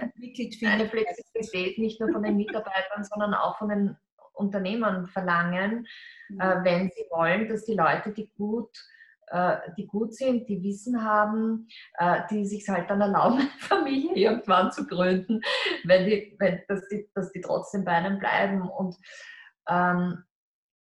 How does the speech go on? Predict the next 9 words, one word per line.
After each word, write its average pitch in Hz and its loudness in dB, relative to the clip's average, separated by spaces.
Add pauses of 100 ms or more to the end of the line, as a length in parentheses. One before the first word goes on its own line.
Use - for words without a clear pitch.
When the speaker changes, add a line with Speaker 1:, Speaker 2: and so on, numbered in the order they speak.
(200)
Speaker 2:
und 202 -2
ich 202 -10
glaube, 180 4 (320)
also 196 -2
dass - -8
vor - -2
allem 185 -2
in 190 -2
diesem 180 -4